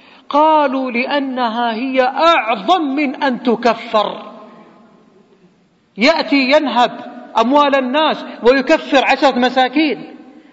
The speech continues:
ويطعم، هذا لا تكفره أبدا، ولا، ليس عليه كفارة. ما كفارته؟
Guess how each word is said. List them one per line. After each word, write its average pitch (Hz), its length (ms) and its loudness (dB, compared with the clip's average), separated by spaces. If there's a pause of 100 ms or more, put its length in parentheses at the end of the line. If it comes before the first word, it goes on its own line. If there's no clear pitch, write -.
(120)
ويطعم، 247 640 2 (580)
هذا 277 400 2
لا 339 160 2
تكفره 247 600 -2 (100)
أبدا، 214 340 -2 (760)
ولا، 320 500 2
ليس 339 240 0
عليه 262 260 2
كفارة. 240 380 0
ما 381 180 4
كفارته؟ 302 960 0